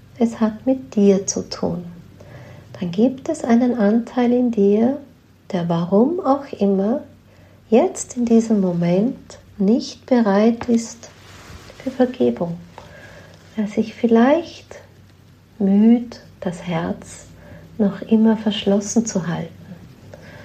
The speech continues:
der vielleicht Angst vor einer weiteren Verletzung hat, ja, oder unbewusst in einer Opferrolle festhält,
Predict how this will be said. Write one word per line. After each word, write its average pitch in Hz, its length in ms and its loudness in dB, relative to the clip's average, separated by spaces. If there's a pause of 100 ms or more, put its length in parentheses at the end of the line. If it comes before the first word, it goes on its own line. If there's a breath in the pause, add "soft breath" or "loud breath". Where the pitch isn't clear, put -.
(280 loud breath)
der 180 80 -6
vielleicht 175 720 -4
Angst 269 540 0
vor 202 160 2
einer 180 180 0
weiteren 190 520 0
Verletzung 180 680 -2
hat, 175 100 -6 (1300 loud breath)
ja, 311 220 -6 (100)
oder 233 480 2 (320)
unbewusst 233 760 2
in 190 100 -2
einer 190 240 -2
Opferrolle 175 680 -2 (120)
festhält, 175 580 -8